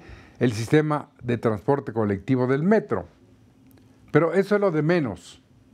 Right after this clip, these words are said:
Lo trascendente es que en el derecho familiar se prohíbe la apelación de este divorcio incausado.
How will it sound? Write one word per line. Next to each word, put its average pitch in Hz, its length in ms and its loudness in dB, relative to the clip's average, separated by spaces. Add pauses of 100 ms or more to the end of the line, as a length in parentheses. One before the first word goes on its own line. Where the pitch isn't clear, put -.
(500)
Lo 135 160 2
trascendente 156 960 0 (400)
es - 480 0 (640)
que 156 80 6
en 139 80 4
el 131 180 0
derecho 180 340 2
familiar 131 760 0 (1160)
se - 280 4
prohíbe 165 440 0
la 135 100 2
apelación 160 640 0
de 143 80 4
este 139 180 -2
divorcio 123 480 0
incausado. 101 600 -2